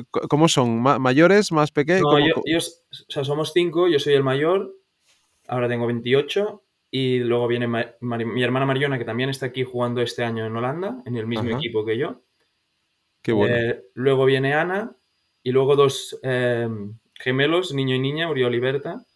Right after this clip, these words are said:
Speaker 2: que tienen ahora veintiuno, y también todos jugamos al hockey, así que es-, somos ba-, bastante cercanos de edades, así que nos llevamos muy bien y siempre, pues, mis hermanas han jugado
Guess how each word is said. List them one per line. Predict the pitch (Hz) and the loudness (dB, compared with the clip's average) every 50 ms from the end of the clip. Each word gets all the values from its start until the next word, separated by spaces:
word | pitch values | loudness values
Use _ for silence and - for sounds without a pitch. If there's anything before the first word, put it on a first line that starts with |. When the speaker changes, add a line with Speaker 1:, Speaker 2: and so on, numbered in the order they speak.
| _ _ _ _ _ _ _ _ _ _ | _ _ _ _ _ _ _ _ _ _
Speaker 2:
que | - | -10
tienen | - 110 113 117 120 | -8 -6 -4 -4 -2
ahora | 117 117 120 120 | 0 0 0 2
veintiuno, | 120 113 110 117 120 123 131 156 170 - - _ _ _ _ _ _ _ _ _ _ _ _ _ _ _ _ _ _ _ _ _ | 0 0 -2 -2 -2 -2 -2 -2 -6 -8 -12 _ _ _ _ _ _ _ _ _ _ _ _ _ _ _ _ _ _ _ _ _
y | - 117 110 104 92 | -6 -4 -4 -4 -4
también | 98 101 101 98 98 87 | -4 -4 -4 -4 -6 -6
todos | 82 95 101 101 | -6 -6 -6 -6
jugamos | - 90 92 98 95 90 | -8 -8 -10 -10 -10 -12
al | 92 90 | -12 -12
hockey, | 101 101 95 95 90 | -12 -8 -6 -4 -4
así | 95 95 98 | -4 -4 -6
que | 95 104 | -6 -6
es-, | 95 - - _ _ - - _ | -6 -8 -12 _ _ -20 -20 _
somos | _ - 117 113 113 113 | _ -8 -6 -6 -4 -4
ba-, | 117 123 - | -6 -8 -6
bastante | - 107 107 - - 120 127 123 113 | -4 -4 -2 -2 -2 -2 -2 -2 0
cercanos | 123 117 110 - 120 123 123 120 117 | 0 0 2 2 2 2 2 0 0
de | 123 120 | 0 2
edades, | 120 131 135 143 151 156 156 139 | 2 2 2 2 2 0 0 0
así | 127 104 - 95 | -2 -4 -4 -6
que | 98 | -8
nos | 95 92 92 | -8 -6 -4
llevamos | 95 95 98 101 104 104 | -4 -4 -2 -4 -4 -6
muy | 107 101 95 | -8 -6 -2
bien | 92 101 107 110 113 110 | 0 0 2 2 0 -2
y | 98 98 | -6 -8
siempre, | - 101 98 98 95 98 98 95 90 - _ _ _ _ _ _ _ _ _ _ _ _ | -8 -8 -8 -8 -6 -6 -6 -6 -8 -10 _ _ _ _ _ _ _ _ _ _ _ _
pues, | _ - - | _ -14 -12
mis | 101 95 | -8 -6
hermanas | 104 101 104 104 110 113 113 | -6 -4 -4 -2 -2 -2 -2
han | 120 - 98 | -4 -4 -2
jugado | 110 104 104 101 95 - _ | 0 0 2 0 -2 -6 _